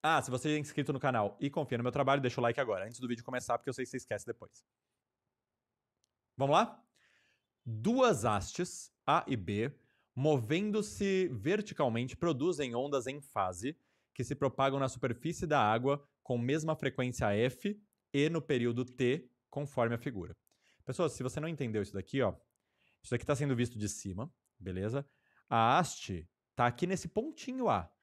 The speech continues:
Ela tá de pé assim, ó, tá? E aí ele fica fazendo assim, ó. Fica fazendo assim na água, você vai ver que forma ondas. A frequência com que você faz assim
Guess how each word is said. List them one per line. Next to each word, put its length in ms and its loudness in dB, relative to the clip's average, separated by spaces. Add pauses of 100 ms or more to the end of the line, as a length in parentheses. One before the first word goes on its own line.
(240)
Ela 100 -8
tá 100 -4
de 100 -6
pé 320 0
assim, 320 -8
ó, 140 -8 (200)
tá? 220 -6 (260)
E 80 0
aí 60 6
ele 80 2
fica 180 -2
fazendo 200 2
assim, 240 -4
ó. 60 -12 (920)
Fica 180 -2
fazendo 240 2
assim 180 0
na 120 4
água, 320 4
você 120 -2
vai 80 2
ver 140 0
que 320 -2 (460)
forma 580 2 (260)
ondas. 560 -2 (240)
A 80 0
frequência 600 2
com 180 2
que 160 0
você 240 2
faz 280 0
assim 420 0